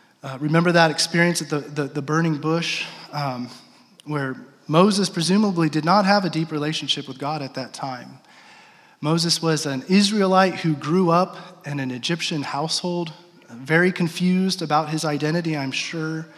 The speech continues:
But yet he was aware, he, he paid attention.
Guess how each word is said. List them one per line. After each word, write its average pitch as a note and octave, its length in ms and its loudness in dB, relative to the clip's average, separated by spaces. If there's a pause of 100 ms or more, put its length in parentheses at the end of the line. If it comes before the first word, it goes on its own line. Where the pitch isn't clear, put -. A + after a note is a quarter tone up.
(1500)
But F3 160 -4
yet F3 160 -2
he - 180 -2
was E3 340 0
aware, D#3 580 -4
he, D#3+ 160 -6
he - 320 -6
paid G3 300 0
attention. E3 720 0